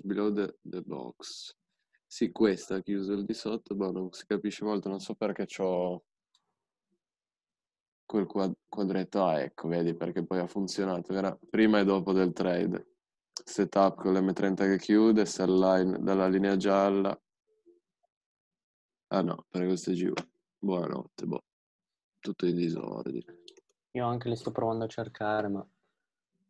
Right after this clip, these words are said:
Speaker 2: ne ho
Speaker 1: Ah, ho,
Speaker 2: eliminati.
Speaker 1: ho un break e retest su G B P U S D del dodici novembre.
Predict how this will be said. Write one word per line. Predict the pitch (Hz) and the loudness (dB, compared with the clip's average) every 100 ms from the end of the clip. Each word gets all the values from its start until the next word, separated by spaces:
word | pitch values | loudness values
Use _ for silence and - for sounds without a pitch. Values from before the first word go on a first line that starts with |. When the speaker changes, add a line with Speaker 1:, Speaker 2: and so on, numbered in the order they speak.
| - - - | -20 -20 -12
Speaker 2:
ne | 120 117 | -6 0
ho | |
Speaker 1:
Ah, | 110 98 | 4 6
ho, | |
Speaker 2:
eliminati. | 104 110 | 8 8
Speaker 1:
ho | 117 | 8
un | 120 117 | 10 10
break | 113 139 | 10 8
e | 135 | 10
retest | 131 117 127 117 - 110 | 8 10 8 6 2 -2
su | - 107 104 101 98 98 95 98 98 | 4 6 6 6 6 6 6 4 6
G | 104 101 | 6 4
B | |
P | 104 | 4
U | 104 | 4
S | 95 92 | 2 0
D | |
del | 101 95 | 2 4
dodici | 90 95 95 104 | 4 4 2 2
novembre. | 98 90 - - - | 0 -2 -6 -10 -12